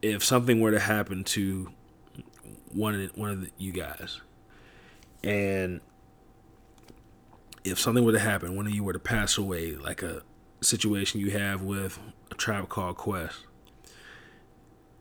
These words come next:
afterwards, you're gonna be sitting there thinking, "Man, remember those times? Remember back when we were in the studio and, you know,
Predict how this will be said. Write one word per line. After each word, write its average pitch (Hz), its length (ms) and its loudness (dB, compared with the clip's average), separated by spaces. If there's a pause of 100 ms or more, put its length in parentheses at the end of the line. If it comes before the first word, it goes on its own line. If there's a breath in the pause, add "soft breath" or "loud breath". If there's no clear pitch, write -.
(220)
afterwards, 107 840 2 (1120)
you're 107 120 0
gonna 107 120 2
be 104 100 4
sitting 104 260 2
there 101 120 -2
thinking, 104 540 -2 (180)
"Man, 95 340 -2
remember 104 280 0
those 101 200 0
times? 104 560 0
Remember 101 400 -2 (580 loud breath)
back 113 260 6
when 104 160 4
we 104 100 6
were 104 120 6
in 101 100 0
the 92 80 -2
studio 101 720 4
and, 90 180 -4 (640 loud breath)
you 101 160 0
know, 87 400 -2